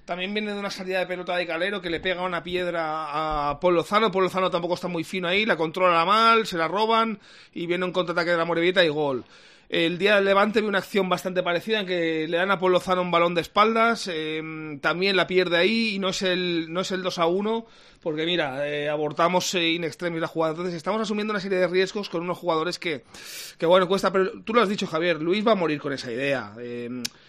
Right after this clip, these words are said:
Luis en ese aspecto no lo vamos a cambiar. Em, creo que la segunda división, em, está hecha para eso, con el nivel de jugadores que tiene el Español, para poder arriesgar un poco más y, y bueno, no nos debería costar, no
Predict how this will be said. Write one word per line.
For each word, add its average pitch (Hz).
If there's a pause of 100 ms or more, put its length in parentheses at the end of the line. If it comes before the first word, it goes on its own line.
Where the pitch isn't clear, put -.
(300)
Luis 175
en 185
ese 170
aspecto 180
no 180
lo 160
vamos 156
a 147
cambiar. 160 (460)
Em, 147
creo 170
que 185
la 175
segunda 170
división, 160 (480)
em, 135 (280)
está 180
hecha 208
para 143
eso, 196
con 156
el 147
nivel 147
de 170
jugadores 165
que 165
tiene 151
el 147
Español, 156
para 139
poder 147
arriesgar 151
un 147
poco 143
más 180
y, 135
y 127
bueno, 180
no 156
nos 180
debería 160
costar, 147
no 135